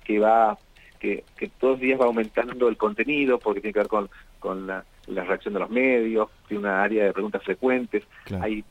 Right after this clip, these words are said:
Speaker 1: historia de los censos, que es súper interesante ver cómo evolucionaron los censos en la Argentina,
Speaker 2: Ujú.
Speaker 1: y ahí mismo en esa página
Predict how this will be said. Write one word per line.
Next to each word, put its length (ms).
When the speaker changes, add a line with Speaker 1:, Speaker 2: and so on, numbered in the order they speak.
Speaker 1:
historia 340
de 60
los 140
censos, 380
que 80
es 60
súper 180
interesante 420
ver 100
cómo 160
evolucionaron 380
los 80
censos 240
en 80
la 60
Argentina, 540
Speaker 2:
Ujú. 300
Speaker 1:
y 160
ahí 200
mismo 300
en 60
esa 160
página 560